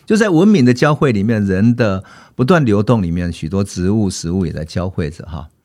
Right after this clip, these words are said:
那么这个就是一个，一个很，很有意思的。那一六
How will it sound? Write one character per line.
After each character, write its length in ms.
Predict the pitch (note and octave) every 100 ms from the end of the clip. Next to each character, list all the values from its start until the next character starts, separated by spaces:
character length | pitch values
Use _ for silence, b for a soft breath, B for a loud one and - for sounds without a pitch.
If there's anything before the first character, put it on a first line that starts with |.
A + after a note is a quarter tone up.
| _ _ _ _ -
那 160 | B2+
么 480 | B2+ A#2 A2 G#2 G2 - _ -
这 100 | -
个 120 | B2+
就 160 | A2 G#2+
是 200 | - G#2
一 120 | F#2+
个， 340 | F2 F#2 E2 b b b -
一 100 | G#2
个 180 | A2
很， 320 | F#2 F#2 F2+ F2+
很 140 | F2+
有 140 | A2 F2
意 140 | F2+
思 180 | - C#2+
的。 180 | - - _ _ _ _
那 180 | A#2 A2+
一 320 | - C3+ D3 -
六 160 | C#3